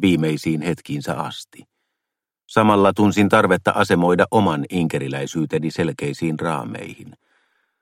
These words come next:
Nuorena en välittänyt pohtia, mitä inkeriläisyys merkitsi omalla kohdallani. Siihen ei ollut aikaa eikä halua. Vasta iän myötä kiinnostus omiin juuriin heräsi. Aiheen tutkiminen on tuonut omaan identiteettiini uuden ulottuvuuden, jota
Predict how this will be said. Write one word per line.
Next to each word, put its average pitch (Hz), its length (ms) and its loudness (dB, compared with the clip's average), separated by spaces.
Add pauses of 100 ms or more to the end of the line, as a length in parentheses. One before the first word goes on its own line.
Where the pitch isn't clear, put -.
(160)
Nuorena 92 440 6
en 87 240 0
välittänyt 76 480 -4
pohtia, 82 400 0
mitä 87 360 0
inkeriläisyys 76 840 -2
merkitsi 76 500 -4
omalla 64 360 -6
kohdallani. 55 640 -14 (680)
Siihen 95 360 4
ei 101 240 6
ollut 95 320 2
aikaa 92 500 -2
eikä 87 280 -4
halua. 67 560 -8 (600)
Vasta 101 320 2
iän 90 240 4
myötä 71 280 -4
kiinnostus 82 520 0
omiin 80 340 0
juuriin 80 440 -2
heräsi. 78 540 -10 (800)
Aiheen 101 380 4
tutkiminen 90 600 2
on 95 180 2
tuonut 92 340 4
omaan 90 380 4
identiteettiini 85 920 -2
uuden 85 340 0
ulottuvuuden, 67 880 -6
jota 78 280 -4